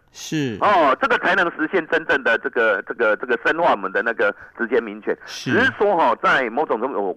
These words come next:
Speaker 2: 刚才讲的这些技术性的问题。
Speaker 1: 嗯。
Speaker 2: 这些技术性的问题哈，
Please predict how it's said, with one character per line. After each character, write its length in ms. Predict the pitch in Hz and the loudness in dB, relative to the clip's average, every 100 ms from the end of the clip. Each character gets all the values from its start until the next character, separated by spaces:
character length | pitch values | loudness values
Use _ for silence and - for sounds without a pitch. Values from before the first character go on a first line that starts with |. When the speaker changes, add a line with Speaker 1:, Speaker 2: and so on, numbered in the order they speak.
| - | -2
Speaker 2:
刚 160 | 147 | 0
才 100 | 113 | 0
讲 140 | 98 85 | -4 -6
的 100 | 101 | -6
这 120 | 113 | -4
些 120 | 107 - - | -4 -6 -8
技 120 | - 135 | -8 -8
术 100 | 117 | -8
性 160 | 127 | -8
的 100 | 98 | -6
问 160 | 95 95 | -6 -6
题。 120 | 85 - _ _ _ | -12 -20 _ _ _
Speaker 1:
嗯。 600 | 92 80 95 107 107 104 | -10 -8 -6 -6 -6 -6
Speaker 2:
这 80 | 262 | -2
些 100 | 269 277 | 0 0
技 140 | 285 262 | 0 0
术 120 | 247 | -2
性 160 | 233 254 | -2 0
的 120 | 190 | 2
问 200 | 220 202 | 2 0
题 240 | 123 101 104 | -4 -8 -2
哈， 220 | 113 | 0